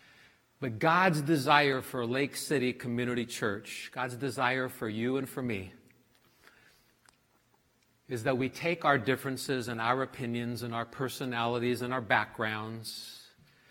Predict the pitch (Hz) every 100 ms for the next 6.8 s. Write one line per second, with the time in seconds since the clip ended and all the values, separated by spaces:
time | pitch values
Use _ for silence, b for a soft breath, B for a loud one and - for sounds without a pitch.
0 | b b b - 123 131 131 117 131 98
1 | 123 131 147 165 156 - 160 123 127 107
2 | 113 110 120 117 117 - 135 120 131 117
3 | 113 110 95 98 123 127 120 - 98 -
4 | - _ _ _ b b b b - 104
5 | 104 98 113 113 131 104 - 101 - -
6 | - 101 - 104 - - 98 95